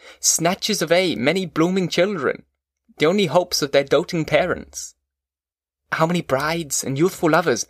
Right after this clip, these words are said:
have been one day in the bloom of health and hope, and the next a prey for worms and the decay of the tomb? Of what materials was I made that I could not thus resist so many shocks,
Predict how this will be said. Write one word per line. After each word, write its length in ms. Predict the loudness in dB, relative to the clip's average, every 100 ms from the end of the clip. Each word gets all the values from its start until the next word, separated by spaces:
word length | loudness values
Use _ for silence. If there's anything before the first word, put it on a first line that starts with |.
| _ -8
have 100 | -2
been 160 | 0
one 220 | 2 2
day 180 | 2 2
in 140 | 0 -4
the 60 |
bloom 340 | 0 2 2 0
of 100 | -2
health 360 | -2 -2 -8
and 100 | -4
hope, 340 | 0 0 -2 -20 _ _ _ _
and 120 | -2 0
the 60 |
next 360 | 0 0 0 -2
a 40 |
prey 320 | 0 0 0
for 200 | 2 0
worms 520 | 2 4 4 0 -4 -6
and 120 | -6
the 80 | -8
decay 320 | -2 0 2
of 140 | 0
the 80 | -4
tomb? 440 | 0 2 2 0 -6 _ _ _ _ _ _ _ _ _ _ _ -4
Of 180 | 0
what 220 | 0 0 -2
materials 580 | 0 0 2 0 0
was 140 | 0 0
I 80 | 2
made 320 | 2 0 -2
that 120 | -6
I 60 | -4
could 160 | -6
not 280 | 0 0 0
thus 340 | 0 0 0 -4
resist 440 | -4 0 -2 0
so 200 | 2 2
many 220 | 2 0
shocks, 520 | 0 -2 -4 -6 -8